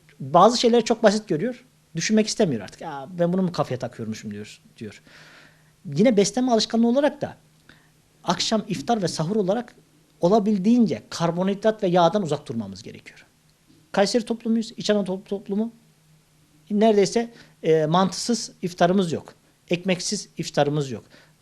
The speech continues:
Tatlı yapılmadan iftarımız yok. Biz bunları istemiyoruz. Bunlar daha fazla susamaya, daha fazla kiloya. Yani öyle bir şey oldu ki toplumumuzda sanki yüzde beşi haricinde yüzde doksan beşi diyor ki, "Ya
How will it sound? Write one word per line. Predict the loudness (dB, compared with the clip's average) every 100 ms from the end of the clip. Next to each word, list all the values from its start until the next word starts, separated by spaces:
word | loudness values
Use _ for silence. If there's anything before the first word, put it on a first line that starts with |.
| -4
Tatlı | -2 -2 0 2
yapılmadan | 2 0 -2 -2 -4 -8
iftarımız | -4 -4 -2 -6
yok. | -12 _ -8
Biz | -4
bunları | -2 -2
istemiyoruz. | -2 -2 -2 -6 -10 -2
Bunlar | -2 0
daha | 0 2
fazla | 2 0
susamaya, | -2 -6 -12 -2 0 2 -2 -8 _
daha | -4 -2
fazla | 0 0 0
kiloya. | -2 -2 -2 -6 -20 -20 -20 -4
Yani | -4 -4 -12 _ _
öyle | -2 -2
bir | 0
şey | 0
oldu | 0
ki | -4
toplumumuzda | -4 0 2 2 0
sanki | 0 0 2
yüzde | 0 4 6
beşi | 6 4
haricinde | 4 4 2 0
yüzde | -2 2
doksan | 2 4 4
beşi | 2
diyor | 0
ki, | 0
"Ya | -2